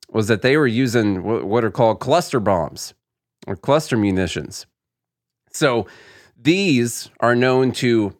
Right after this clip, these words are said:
have a lot of civilian casualties, all right? One of the reasons is that they're, they tend to have a lot of duds out there, and you, meaning they don't go off. And one reason you don't want that is 'cause eventually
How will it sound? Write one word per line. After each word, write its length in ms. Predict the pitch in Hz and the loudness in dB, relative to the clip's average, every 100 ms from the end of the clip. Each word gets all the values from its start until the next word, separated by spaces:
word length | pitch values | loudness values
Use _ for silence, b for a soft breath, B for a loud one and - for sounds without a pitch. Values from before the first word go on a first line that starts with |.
| - | -6
have 140 | 127 | -2
a 40 | 120 | 0
lot 200 | 120 131 | 2 2
of 60 | 117 | 0
civilian 720 | - 98 120 131 127 113 87 _ _ _ _ - - | -4 -2 0 2 2 0 -2 _ _ _ _ -8 -2
casualties, 840 | 123 131 117 104 90 69 - - - _ _ | 2 2 2 0 -2 -6 -12 -16 -18 _ _
all 80 | 107 | -2
right? 360 | 110 110 120 - _ _ | 2 2 0 -4 _ _
One 220 | 107 147 | 0 2
of 100 | 170 | 2
the 60 | 139 | 2
reasons 800 | 127 143 143 117 101 110 - - _ - | 0 0 2 2 0 -2 -6 -16 _ -2
is 220 | 113 98 | -2 0
that 220 | 117 113 | 0 0
they're, 280 | 120 113 107 - | 0 0 -2 -4
they 180 | 113 110 | -4 -2
tend 280 | - 151 | -2 0
to 80 | 135 | 0
have 160 | 120 127 | 0 0
a 60 | |
lot 220 | 117 120 117 | 0 0 0
of 160 | 95 | -2
duds 580 | 107 123 95 82 80 - _ _ _ _ - | 0 0 -2 -6 -12 -14 _ _ _ _ -8
out 180 | 104 104 | -4 -2
there, 160 | 101 90 | -2 -2
and 100 | 87 | -2
you, 100 | 95 _ _ _ - | -6 _ _ _ -4
meaning 260 | 107 107 | 0 0
they 100 | 98 | 0
don't 200 | 95 120 | 2 0
go 200 | 98 113 | 2 2
off. 400 | 107 98 - - _ _ _ _ _ _ _ _ _ _ | 4 2 -2 -12 _ _ _ _ _ _ _ _ _ _
And 200 | - 104 | -4 -2
one 160 | 104 123 | 0 2
reason 200 | 127 107 | 2 0
you 40 | 107 | 0
don't 200 | 117 - | 0 0
want 160 | 180 | -2
that 200 | 120 98 | 0 0
is 140 | 110 104 | 0 -2
'cause 440 | 110 98 90 - _ - | -2 -2 -6 -14 _ -14
eventually 720 | 95 143 190 - 87 85 110 | -4 0 0 -2 -4 -4 -8